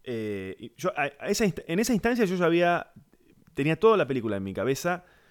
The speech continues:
ya había entendido que lo que había pasado era que los análisis no habían dado bien y que en la clínica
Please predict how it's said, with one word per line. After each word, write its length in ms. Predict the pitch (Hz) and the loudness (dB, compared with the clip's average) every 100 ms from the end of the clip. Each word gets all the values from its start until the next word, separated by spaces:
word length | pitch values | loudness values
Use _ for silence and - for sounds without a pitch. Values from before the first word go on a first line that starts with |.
| _ - | _ -4
ya 120 | 135 | 0
había 220 | 135 135 | 4 2
entendido 440 | 127 120 135 147 | 2 2 2 4
que 60 | 120 | 2
lo 100 | 104 | 0
que 60 | 101 | 2
había 160 | 113 | 2
pasado 380 | 107 - 123 120 | 0 -2 2 2
era 160 | 110 87 | 2 0
que 160 | 95 | -4
los 220 | 95 87 | -4 -6
análisis 640 | 95 107 104 - 101 - - | -6 -4 -4 -4 -8 -8 -12
no 180 | 92 98 | -6 -4
habían 200 | 107 104 | -2 -2
dado 200 | 107 110 | 0 0
bien 500 | 131 143 143 147 160 - _ _ | 2 2 0 -2 -8 -16 _ _
y 100 | - | -10
que 80 | 95 | -6
en 60 | 104 | -4
la 100 | 104 | -2
clínica 1000 | 117 113 113 101 104 98 95 92 90 | -2 0 -2 0 0 2 0 -2 -4